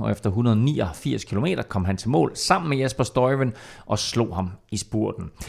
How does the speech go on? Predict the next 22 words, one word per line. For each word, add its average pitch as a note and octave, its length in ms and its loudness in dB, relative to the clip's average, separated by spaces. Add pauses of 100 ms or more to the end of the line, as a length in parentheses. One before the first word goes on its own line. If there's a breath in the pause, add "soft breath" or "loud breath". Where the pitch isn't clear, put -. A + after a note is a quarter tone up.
(160 loud breath)
Og D3 80 4
nu E3 60 10
føler D#3+ 340 8
jeg C#3 100 4
måske B2+ 220 2
lidt, C3 180 6
at A2+ 140 2
jeg B2 180 4
gentager C#3+ 380 2
mig G#2 140 4
selv C#3 260 2
her, A2 320 4
<laughs> A2+ 60 -12
men A#2+ 200 4
er D3 140 2
der F#3+ 100 4
noget, D3 460 4
den C3+ 160 2
her A#2 140 2
knægt - 440 -2 (260)
ikke C3+ 240 2
kan? F#2 240 -8